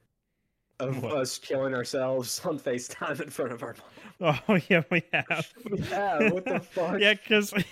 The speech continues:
Speaker 2: <laughs> well, I don't, it was, it was a little different. It was kind of
Speaker 1: It
Speaker 2: like
Speaker 1: was, it was gonna be like, "Oh, this is gonna be s-, such a funny prank."
Speaker 2: <laughs> Yeah.
Speaker 1: Guys,
Speaker 2: Because,
Speaker 1: this
Speaker 2: like,
Speaker 1: is
Speaker 2: 'cause,
Speaker 1: Joe
Speaker 2: like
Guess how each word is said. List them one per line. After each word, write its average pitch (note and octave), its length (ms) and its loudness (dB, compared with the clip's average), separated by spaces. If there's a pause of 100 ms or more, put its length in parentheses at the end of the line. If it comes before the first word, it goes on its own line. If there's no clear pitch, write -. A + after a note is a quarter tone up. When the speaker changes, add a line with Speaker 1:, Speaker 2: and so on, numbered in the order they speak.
(160)
Speaker 2:
<laughs> - 320 -20
well, G#3+ 140 6 (1800)
I C3+ 40 -6
don't, D3+ 180 -4 (180)
it D#3+ 120 0
was, D#3+ 340 -6
it - 20 -4
was D#3+ 140 -2
a D3+ 60 -6
little D3 240 -2
different. A2+ 680 -6
It B2+ 60 -10
was A#2+ 180 -6
kind C3+ 160 -6
of B2+ 120 -4
Speaker 1:
It - 20 2
Speaker 2:
like E3+ 60 0
Speaker 1:
was, D3+ 140 -2
it D3+ 180 -4
was C#3+ 160 -4
gonna D3+ 180 -2
be C#3+ 140 -4
like, C3 320 -2
"Oh, C#3+ 260 0
this C#3 160 -4
is - 60 -10
gonna C#3+ 220 -4
be B2 40 -2
s-, - 260 -6 (140)
such - 420 -6
a A2+ 60 -8
funny B2 400 -6
prank." A2 680 -6 (300)
Speaker 2:
<laughs> E3 220 -10
Yeah. C3 160 -12 (1600)
Speaker 1:
Guys, D#3 300 -4
Speaker 2:
Because, F#3+ 300 2
Speaker 1:
this - 20 -4
Speaker 2:
like, F#3+ 240 4
Speaker 1:
is - 80 -4
Speaker 2:
'cause, F#3 160 4
Speaker 1:
Joe D3+ 160 2
Speaker 2:
like E3 160 2